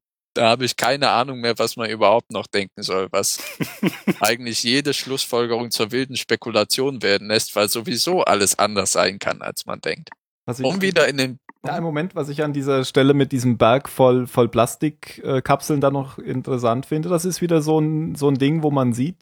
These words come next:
Speaker 3: dass Sachen nicht erklärt werden, sondern einfach gezeigt. Und wenn man da nicht aufpasst, dann kriegt man's halt nicht mit. Also in dem Fall war's noch ein bisschen klar, weil man ja dazu noch gesehen hat, wie zwischen hergeblendet, Sa-, äh, nicht Said, Desmond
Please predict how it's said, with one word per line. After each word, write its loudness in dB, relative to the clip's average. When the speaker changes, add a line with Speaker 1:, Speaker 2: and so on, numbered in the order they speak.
Speaker 3:
dass 2
Sachen 0
nicht -4
erklärt -2
werden, 2
sondern 2
einfach -2
gezeigt. -2
Und -2
wenn 2
man 4
da 6
nicht 0
aufpasst, 0
dann -2
kriegt -4
man's 0
halt 2
nicht -6
mit. 2
Also 2
in 2
dem 4
Fall 4
war's 4
noch 2
ein 0
bisschen 0
klar, 4
weil 6
man 2
ja 4
dazu -2
noch -2
gesehen 0
hat, -2
wie -4
zwischen -4
hergeblendet, 2
Sa-, 0
äh, 2
nicht -2
Said, -4
Desmond 0